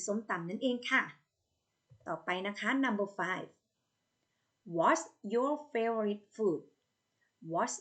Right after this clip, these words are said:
your favorite food? A. You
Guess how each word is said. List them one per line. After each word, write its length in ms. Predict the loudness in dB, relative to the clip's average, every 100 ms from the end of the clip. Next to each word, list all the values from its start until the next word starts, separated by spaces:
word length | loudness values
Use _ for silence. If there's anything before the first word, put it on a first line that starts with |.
| -12 -10 0
your 200 | 4 4 4 -4 _
favorite 500 | -2 -2 0 -2 -2 -8 _
food? 240 | 0 0 -4 _ _ _ _ _ _
A. 140 | 6 6 4 -2 _ _ _ _
You 120 | 0